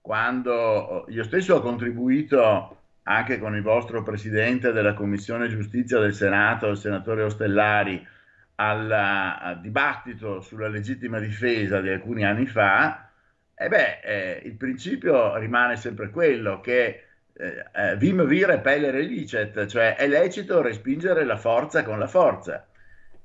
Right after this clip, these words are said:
Eh, questo però, attenzione, so che, eh, potrà dispiacere ad alcuni, però questo vale anche in politica estera. Eh, uno Stato come l'Ucraina che si difende da una aggressione armata deve essere armato, altrimenti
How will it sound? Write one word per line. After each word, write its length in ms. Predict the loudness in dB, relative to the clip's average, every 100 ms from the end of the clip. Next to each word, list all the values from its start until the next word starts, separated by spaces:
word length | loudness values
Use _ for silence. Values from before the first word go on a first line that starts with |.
| -6
Eh, 260 | -4 -4 0
questo 360 | 2 2 2 4
però, 480 | 4 6 4 4
attenzione, 800 | 0 -4 -8 -10 -4 -4 -2 -4
so 320 | -4 -2 -2
che, 380 | -2 -2 0 -2
eh, 220 | -4 -6
potrà 360 | -4 -6 2 2
dispiacere 600 | 0 -6 -6 -2 0 0
ad 100 | 0
alcuni, 720 | -2 -4 -4 -2 0 0 -2 _ _ _ 0
però 220 | 2 2
questo 260 | -2 0
vale 220 | 2 4 4
anche 240 | 0 -4
in 80 | -8
politica 560 | -8 -8 -8 0 2
estera. 500 | 2 -2 -6 -6 -8 _ _ _ _ _
Eh, 300 | -8 -6 -6
uno 220 | -4 0
Stato 480 | 4 4 4 0 -4
come 560 | -6 -2 0 2 0
l'Ucraina 760 | -2 -4 -2 2 2 2 2 0
che 120 | -4
si 140 | -8
difende 600 | -8 -4 -2 0 2 2
da 160 | 4 2
una 300 | 2 0 2
aggressione 600 | 2 0 -4 -2 0 2
armata 840 | 2 2 0 0 0 2 2 -2 _ _ _
deve 240 | 0 2
essere 380 | 2 0 -2 -2
armato, 480 | 0 2 2 0 -4
altrimenti 840 | -6 -8 -6 -6 -4 -6 -6 -10